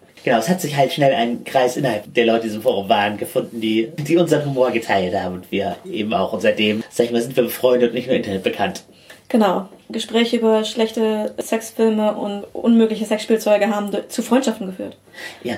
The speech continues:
Speaker 1: und man muss auch sagen, Serena ist damals, äh, mit sehr hohem Engagement angereist aus Italien, extra eingeflogen, um
Speaker 2: <laughs>
Speaker 1: zu einem Foren-User-Treffen zu gehen.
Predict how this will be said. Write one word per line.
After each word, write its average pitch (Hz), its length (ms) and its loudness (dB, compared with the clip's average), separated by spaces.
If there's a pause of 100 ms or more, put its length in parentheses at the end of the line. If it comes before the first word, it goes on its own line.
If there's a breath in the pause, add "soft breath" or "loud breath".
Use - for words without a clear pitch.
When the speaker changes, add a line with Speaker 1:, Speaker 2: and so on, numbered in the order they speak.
(200)
Speaker 1:
und 139 280 -2
man 135 180 4
muss 147 120 2
auch 135 80 0
sagen, 131 280 2
Serena 123 300 0
ist - 280 -4
damals, 113 680 0
äh, 110 200 2
mit 113 160 -4
sehr 131 300 2
hohem 139 180 0
Engagement 123 480 -2 (100)
angereist 120 480 0
aus 120 120 -2
Italien, 117 580 -2
extra 107 360 0
eingeflogen, 131 720 2
um 113 80 -4
Speaker 2:
<laughs> 123 80 2
Speaker 1:
zu 135 100 -4
einem 120 300 -4 (340 loud breath)
Foren-User-Treffen 123 800 0
zu 123 120 -2
gehen. 113 300 0